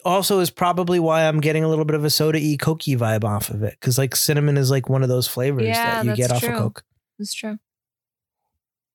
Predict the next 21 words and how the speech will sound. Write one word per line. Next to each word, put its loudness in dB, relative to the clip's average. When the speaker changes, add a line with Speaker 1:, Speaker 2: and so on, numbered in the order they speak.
Speaker 1:
Yeah, 4
it's -2
like 0
that 0
cinnamon 0
nutmeg 0
vibe 0
really 0
gives 0
you 0
these -2
cokey -2
feels, 0
but 0
it 0
doesn't 0
give -2
you 2
a 2
wintry 0
feel. -8